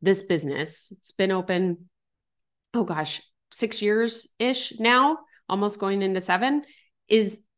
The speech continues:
we can see how much time we've spent on not the right moves. I know that sounds crazy, but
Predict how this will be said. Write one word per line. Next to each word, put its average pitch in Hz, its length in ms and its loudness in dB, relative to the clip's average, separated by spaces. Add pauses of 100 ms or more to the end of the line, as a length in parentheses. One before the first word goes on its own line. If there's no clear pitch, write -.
(840)
we 214 280 -2
can 262 220 0
see 208 760 0 (140)
how 202 260 2
much 220 300 0
time 165 680 -2
we've 196 340 -2
spent 180 580 0 (1080)
on 175 580 4 (840)
not 185 340 2
the 185 80 -2
right 165 480 0 (260)
moves. - 540 -2 (1900)
I 185 100 4
know 208 200 8
that 254 180 6
sounds 208 260 4
crazy, 160 560 -2 (960)
but 185 180 2